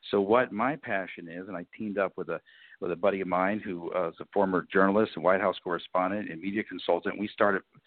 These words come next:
we co-founded together potus A B C Kids, and the, the goal is to teach kids the A B Cs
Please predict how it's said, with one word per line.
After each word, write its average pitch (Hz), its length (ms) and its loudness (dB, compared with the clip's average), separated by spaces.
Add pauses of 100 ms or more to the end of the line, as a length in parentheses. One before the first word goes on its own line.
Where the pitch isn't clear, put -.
(340)
we 98 60 0
co-founded 107 420 2
together 95 320 -2
potus 120 380 -2
A 110 80 -4
B 98 220 -12
C 90 120 -12 (100)
Kids, 107 340 0
and 95 200 -6
the, 92 120 -2 (100)
the 95 60 -6
goal 107 320 2
is 98 60 -4 (160)
to 87 140 -2 (160)
teach 110 200 -4 (360)
kids 117 300 2
the 87 160 -6
A 101 120 0
B 101 140 -8 (120)
Cs 95 260 -4